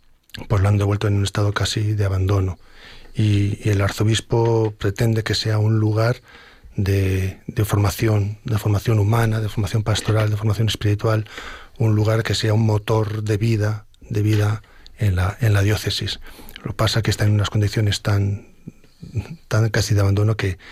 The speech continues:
que está resultando, resultando difícil, pero bueno, esperamos que con la ayuda del Señor, pues, podremos, podremos empezar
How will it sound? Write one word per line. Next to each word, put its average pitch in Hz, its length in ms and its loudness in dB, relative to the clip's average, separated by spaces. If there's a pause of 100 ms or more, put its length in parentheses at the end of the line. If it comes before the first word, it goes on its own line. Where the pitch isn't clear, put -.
(160)
que - 80 -4
está 104 180 0
resultando, 107 480 0
resultando - 440 0
difícil, 110 320 0
pero 101 140 0
bueno, 110 260 0 (360)
esperamos 107 400 0
que - 100 -10
con 98 120 0
la 98 60 2
ayuda 104 140 2
del 101 100 0
Señor, 101 320 0
pues, - 180 -6
podremos, 101 540 0 (180)
podremos 104 300 0
empezar 101 440 -2